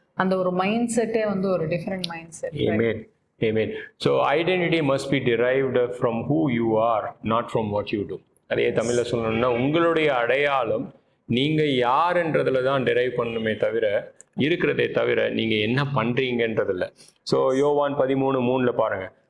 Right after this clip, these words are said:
Speaker 2: "பிதா தம்முடைய கையில் எல்லாவற்றையும் ஒப்பு கொடுத்தார் என்பதையும், தேவனிடத்திலிருந்து தான் வந்ததையும், தேவனிடத்திலும் போகிறதையும் அறிந்து." அப்ப இயேசுவினுடைய அடையாளம் தான் யாருன்றதுல இருந்தது. போஜனத்தை விட்டெழுந்து, வஸ்திரங்களை கழற்றி வைத்து,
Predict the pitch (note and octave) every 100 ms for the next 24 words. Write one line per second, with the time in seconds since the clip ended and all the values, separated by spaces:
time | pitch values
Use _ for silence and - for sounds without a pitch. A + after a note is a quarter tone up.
0 | - B2 C#3+ E3 E3 C3+ C3+ C3 B2+ B2
1 | B2 B2+ A#2+ A2+ A#2+ B2 A#2+ A#2+ B2 A2
2 | A#2 C#3+ C3+ A2 B2+ A#2+ A2 A2+ B2 G#2
3 | F#2 F#2+ D3 - G#2+ A#2+ C#3+ D3 C#3+ C#3
4 | C#3 C#3 C3+ C#3+ C#3 A#2 A2 A2+ C#3 B2+
5 | A2 A#2+ A#2 B2 B2+ B2 C3+ C3 C3 C3
6 | - D3+ D#3 D3+ B2+ B2 A#2+ G#2 G#2 G2
7 | G2 A#2 - C#3+ C#3 F3+ F#3 E3+ D#3 C#3+
8 | A#2+ C3+ D3+ B2 - - B2 C3+ D#3 C#3+
9 | C#3+ C#3+ C#3 A#2 G#2+ G2+ G2 F#2+ - -
10 | _ _ _ - D3+ D#3 D3 C#3 C3 A#2+
11 | A#2+ B2+ A#2+ A#2 A#2 A2+ C3+ B2+ A#2 A2
12 | A2 A#2+ C#3+ A2+ A2 A2+ D3